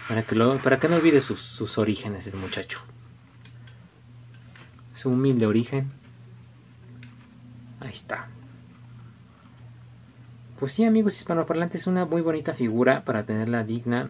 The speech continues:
eh, para tenerla en sus colecciones de Titans Return.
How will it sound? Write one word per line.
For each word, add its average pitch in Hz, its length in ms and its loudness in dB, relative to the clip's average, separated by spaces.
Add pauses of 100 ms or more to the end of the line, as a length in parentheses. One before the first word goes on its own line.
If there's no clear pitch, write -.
(120)
eh, 107 160 -10 (340)
para 98 220 0
tenerla 170 340 2
en 139 60 2
sus - 100 -8
colecciones 104 480 -2
de 104 100 -2
Titans 104 200 -4
Return. 110 400 0